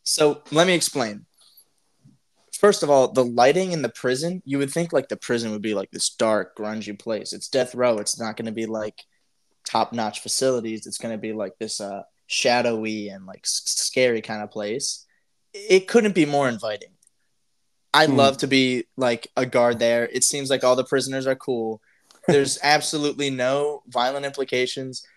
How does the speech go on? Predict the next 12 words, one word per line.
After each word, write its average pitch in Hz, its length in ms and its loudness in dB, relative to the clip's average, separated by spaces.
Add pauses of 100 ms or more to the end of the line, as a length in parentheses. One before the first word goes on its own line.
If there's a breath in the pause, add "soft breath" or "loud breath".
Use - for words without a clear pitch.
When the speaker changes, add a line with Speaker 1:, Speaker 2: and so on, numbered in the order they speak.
(140 soft breath)
Speaker 1:
There's 127 380 0
no 131 720 2 (300)
li-, 120 260 0 (100)
dramatic 127 560 2
lighting 123 460 2
that 107 160 -2
would 113 100 -4
make 117 220 -2
it 113 80 -6
seem 120 360 -2
like 107 200 -2
Stanley 120 400 -2